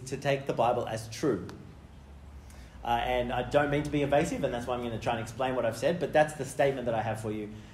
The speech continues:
No, you ought not to take the Bible literally. You ought to take it as true. So let me explain a little more what I mean. And I wanna do that by just talking about this verse here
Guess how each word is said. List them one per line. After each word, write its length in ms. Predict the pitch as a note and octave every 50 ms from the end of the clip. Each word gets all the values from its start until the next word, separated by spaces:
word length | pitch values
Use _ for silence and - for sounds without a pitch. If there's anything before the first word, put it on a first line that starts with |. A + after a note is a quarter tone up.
| - - -
No, 120 | C#3 E3
you 180 | E3 D3 - -
ought 180 | F3 F#3 F3+ D3+
not 220 | D#3+ F3 E3+ -
to 60 | -
take 180 | - D#3+ C#3 D3
the 60 | -
Bible 280 | - C3+ C#3 C3+ B2 A#2+
literally. 400 | C3+ D#3 D3+ - F3+ G3 A#3 B3 - - - - - - - - - - - - - - - - - -
You 120 | - C3 C#3
ought 80 | D3 C#3+
to 60 | -
take 200 | - C#3 B2 -
it 60 | A2+
as 180 | A#2 A2 A2+ -
true. 240 | - - G2+ F2+ F#2 - - - - - - - -
So 140 | - - D3
let 100 | D3 C#3+
me 80 | C3
explain 500 | B2 B2+ C3+ - A2+ G#2 G2 G2 G2 G2 F#2+ -
a 40 | G#2
little 280 | G#2 G2+ G2 G2 G2
more 120 | G2 G2 F#2+
what 160 | - G2 F#2+
I 60 | F#2
mean. 220 | F#2 F2 E2+ F2+ F#2+ - - - - - - - - - - - - - - - - -
And 100 | C#3+ D#3
I 20 | F3
wanna 140 | G3+ F#3+
do 100 | - F3+ F3+
that 180 | E3 C3+ -
by 160 | - B2 A#2+ A#2+
just 200 | B2 C3+ C3+ -
talking 200 | D3+ D3+ D#3+ D3
about 180 | C3+ A2+ -
this 100 | A#2+ A2+
verse 300 | A#2 A2+ B2 C#3 C#3 -
here 220 | - C3+ A#2+ G#2